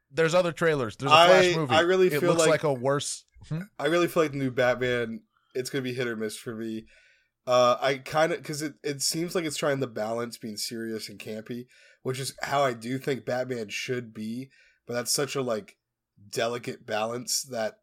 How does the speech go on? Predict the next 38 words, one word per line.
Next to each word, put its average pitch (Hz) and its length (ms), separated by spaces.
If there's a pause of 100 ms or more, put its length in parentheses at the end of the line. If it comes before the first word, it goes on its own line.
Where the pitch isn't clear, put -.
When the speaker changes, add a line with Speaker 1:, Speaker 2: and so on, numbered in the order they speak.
(380)
Speaker 2:
most 110 360
people 113 240
don't 110 240
get 107 160
right. 110 280
Like, 110 140
I 110 80
think, 120 340 (1300)
honestly, 127 680 (180)
campy 120 600
and 101 160
serious, 110 720 (180)
Tim 120 220
Burton's 107 320
Batman's 98 480
probably 104 240
been 98 140
the 98 60
best 101 320
at 98 100
being 101 180
able 95 120
to 98 80
do 98 180
that. 92 200 (760)
And 107 200
Speaker 1:
Yeah. 87 220 (360)
Speaker 2:
I 117 160
still 110 280
don't 104 140
think 104 180
Tim 107 180
Burton's 104 240
Batman 104 320
has 98 160
aged 104 300
that 90 160
well. 90 240